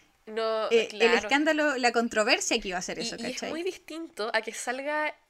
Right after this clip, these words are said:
Speaker 1: el criminal, ¿cierto? En este caso Pérez, a decir que no está de acuerdo con la representación de su persona, a que salgan las víctimas a decir que no están de acuerdo con la
Speaker 2: Ujú.
Speaker 1: representación,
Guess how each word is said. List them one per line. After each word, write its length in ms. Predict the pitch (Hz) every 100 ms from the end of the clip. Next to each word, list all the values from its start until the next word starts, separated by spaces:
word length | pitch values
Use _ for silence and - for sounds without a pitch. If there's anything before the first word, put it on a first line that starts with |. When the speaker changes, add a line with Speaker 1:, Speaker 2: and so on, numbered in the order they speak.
| _ _ _ _ -
Speaker 1:
el 160 | 220
criminal, 500 | 220 233 202 208 247
¿cierto? 400 | - 196 - 233
En 60 | 208
este 220 | 214 220
caso 280 | 220 - 214
Pérez, 380 | 233 185 185 196
a 80 |
decir 320 | 196 196 214 208
que 140 | 208
no 80 | 202
está 180 | - 226
de 60 |
acuerdo 360 | 208 208 208 220
con 200 | 214 208
la 60 |
representación 560 | 226 240 214 208 208 208
de 60 | 233
su 120 | 226
persona, 420 | 190 - 196 302 - - - -
a 140 | 196
que 100 | 196
salgan 420 | - - 220 233 214
las 140 | 175
víctimas 600 | 170 240 - 160 147 -
a 80 | 175
decir 320 | 175 165 190
que 100 | -
no 60 | 170
están 160 | - 170
de 60 |
acuerdo 260 | 175 175 170
con 100 | 170
la 60 |
Speaker 2:
Ujú. 80 | 160
Speaker 1:
representación, 600 | 214 185 165 - 160 143